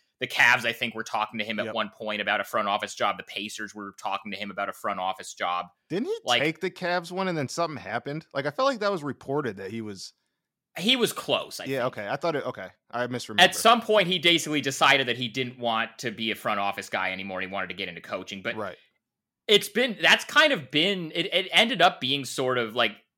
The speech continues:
Speaker 1: ever since, so bas-, basically since the front office changes in Portland that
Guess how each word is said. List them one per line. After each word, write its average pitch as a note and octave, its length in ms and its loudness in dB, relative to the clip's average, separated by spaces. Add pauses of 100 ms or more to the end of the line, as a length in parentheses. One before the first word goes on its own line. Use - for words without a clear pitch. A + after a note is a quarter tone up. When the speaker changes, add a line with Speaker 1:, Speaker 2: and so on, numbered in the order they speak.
(320)
Speaker 1:
ever A3 260 8
since, F3 380 0
so E3 120 2
bas-, G3 240 2
basically A3 440 2
since F3+ 460 -2
the B2+ 460 0
front B2 240 0
office G#2 680 -4 (100)
changes F#2 580 -8
in E2+ 280 -14
Portland E2 500 -12
that D#2+ 120 -14